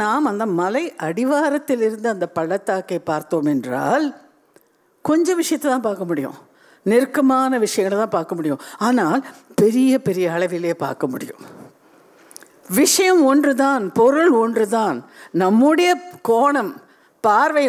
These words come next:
மாறுபடுவதால் காட்சி நமக்கு மாறுபடுகிறது. So the subject is same. How you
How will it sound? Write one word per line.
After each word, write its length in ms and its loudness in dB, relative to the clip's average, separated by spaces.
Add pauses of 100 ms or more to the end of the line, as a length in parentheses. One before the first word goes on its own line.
(140)
மாறுபடுவதால் 840 0 (160)
காட்சி 440 -2 (120)
நமக்கு 260 -4 (160)
மாறுபடுகிறது. 680 -6 (1200)
So 120 2 (120)
the 160 2
subject 480 0
is 40 -4 (120)
same. 240 0 (1400)
How 140 2 (120)
you 80 2